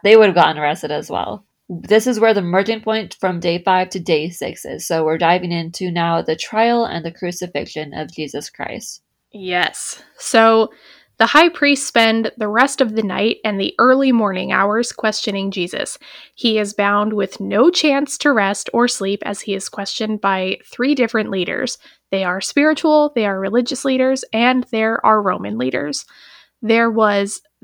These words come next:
Speaker 2: the nightly mocking trial, which was led by Annas, a former Jewish high priest.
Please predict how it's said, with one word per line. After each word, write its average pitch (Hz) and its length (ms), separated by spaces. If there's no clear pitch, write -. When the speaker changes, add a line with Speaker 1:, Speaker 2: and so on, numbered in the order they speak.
Speaker 2:
the 208 80
nightly 208 460
mocking 247 480
trial, 214 480
which 208 200
was 202 180
led 196 200
by 202 360
Annas, 226 560
a 226 100
former 247 640
Jewish 220 380
high 202 220
priest. 214 560